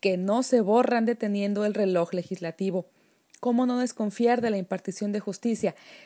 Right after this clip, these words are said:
si se ocupan más de resarcir el daño cosmético a unas nalgas que la muerte de cuarenta y nueve niños y el daño físico y emocional permanente a otros tantos, producto de la negligencia oficial?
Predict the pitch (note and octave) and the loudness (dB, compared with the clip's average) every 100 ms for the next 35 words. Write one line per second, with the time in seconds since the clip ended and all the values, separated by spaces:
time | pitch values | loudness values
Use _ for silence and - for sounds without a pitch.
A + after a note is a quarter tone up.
0 | - A3+ A3 - A3 B3+ B3 A#3+ B3 A3+ | -6 -2 -2 -2 0 2 4 4 4 2
1 | G3+ F#3+ F#3+ A3 A3 A3 G#3+ A3 G#3+ G3 | 2 2 2 2 2 2 2 0 0 -2
2 | G#3 G3+ A3 G3 G3 G3+ G3+ A3+ F#3 F3 | 0 -2 0 0 0 -2 0 0 0 -4
3 | - - - - C#4+ C4+ B3 A#3+ B3+ A#3 | -6 -18 -18 0 2 4 4 4 4 2
4 | A3+ G#3 G3+ G3+ G3+ G#3+ A3+ A3 A#3+ A#3+ | 4 2 2 0 0 2 2 2 2 0
5 | G#3+ - - - - G#3 A3 A#3 A3 B3+ | -2 -6 -20 -8 -4 0 0 0 0 -2
6 | B3 C4 B3 A3 G3+ F#3 F#3+ F#3+ G#3+ A3+ | 0 -2 0 0 0 -2 -2 -2 0 0
7 | G#3+ F#3+ F#3+ G3 G#3+ - F#3+ G3 F#3+ G3+ | 0 0 -2 -2 -4 -2 4 4 2 -4
8 | - A3+ A#3 A3+ G3 - - - - F#3+ | 0 2 2 0 -4 -6 -18 -20 -4 0
9 | F#3+ B3 - B3+ G#3+ A#3 B3 A#3+ G#3+ G3+ | 4 2 4 0 2 2 2 2 0 0
10 | G#3+ F#3+ G3+ F#3+ F3+ - G3 G3+ | -2 -2 -2 -6 -6 0 0 0